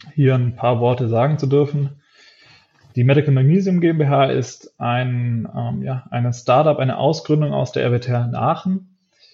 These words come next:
Wir entwickeln resorbierbare, also sich im Körper auflösende Implantate für die Medizintechnik,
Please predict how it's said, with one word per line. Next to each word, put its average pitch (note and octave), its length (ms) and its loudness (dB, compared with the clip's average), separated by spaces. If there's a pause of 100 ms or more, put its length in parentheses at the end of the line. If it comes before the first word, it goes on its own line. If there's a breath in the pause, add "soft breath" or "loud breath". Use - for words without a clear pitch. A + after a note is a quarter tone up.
(140 soft breath)
Wir C3+ 300 0
entwickeln D3 1000 0
resorbierbare, C#3 1200 0
also A#2 180 -2
sich B2+ 300 -6
im A#2+ 140 -4
Körper C3 420 -4
auflösende C3 800 -2
Implantate B2 840 -4
für - 160 -8
die A#2 80 0
Medizintechnik, C3+ 960 -6